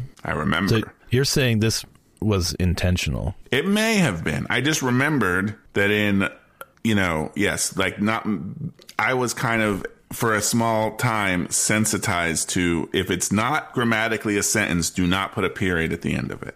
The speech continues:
Speaker 2: I'm surprised that, um, you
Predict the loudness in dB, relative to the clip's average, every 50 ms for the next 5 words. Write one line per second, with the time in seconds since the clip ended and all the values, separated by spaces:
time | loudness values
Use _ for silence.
0 | -16 -8 -4 -2 0 0 2 0 0 2 2 2 2 2 2 2 2 0 0 -2
1 | -2 0 2 2 2 2 0 0 -2 0 2 4 4 4 4 4 4 2 2 2
2 | 0 -2 -2 -2 0 2 4 4 4 4 4 4 4 4 4 4 4 4 2